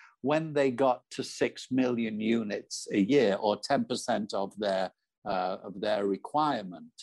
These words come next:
because they knew as soon as they released a flat panel, nobody, uh, ever wanted a C R T anymore.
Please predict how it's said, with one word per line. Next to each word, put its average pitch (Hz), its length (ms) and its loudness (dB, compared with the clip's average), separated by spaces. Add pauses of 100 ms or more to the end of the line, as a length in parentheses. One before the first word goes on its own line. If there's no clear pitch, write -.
(320)
because 143 320 4
they 147 120 6
knew 165 260 6
as 135 120 -2
soon 165 240 2
as 127 100 -4
they 131 180 2
released 117 420 -2
a 117 80 -10
flat 120 240 -2 (120)
panel, 123 380 -4 (320)
nobody, 117 640 2
uh, 101 220 0 (140)
ever 104 220 -2
wanted 95 440 -4
a 95 60 -6
C 98 260 -2
R 87 240 0
T 110 180 -2
anymore. 80 580 -4